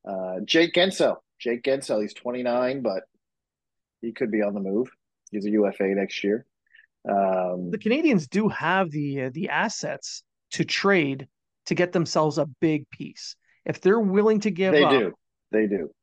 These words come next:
Speaker 2: they're willing to give up some of their, their good young defensemen, some of their picks, maybe a young forward. Uh, they could definitely get something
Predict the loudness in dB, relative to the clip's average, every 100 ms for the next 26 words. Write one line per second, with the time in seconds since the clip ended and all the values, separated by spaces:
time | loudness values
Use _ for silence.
0 | _ _ _ _ _ -10 -4 -2 -2 -2
1 | 0 0 -2 -8 -6 -4 -4 -6 -8 -6
2 | -6 -10 _ -4 2 2 0 0 2 4
3 | 2 -2 -4 -4 -4 -4 -4 -4 -6 _
4 | _ _ _ _ _ -8 -4 -2 -4 -2
5 | -2 -2 -6 -16 -16 -18 _ -10 -4 2
6 | 2 4 2 -2 -4 -2 0 0 -2 -4
7 | -6 _ _ _ _ _ -14 -10 -12 -14
8 | _ _ _ -4 -2 0 -2 2 0 2
9 | -2 0 -2 -4 -6 -8 -6 -10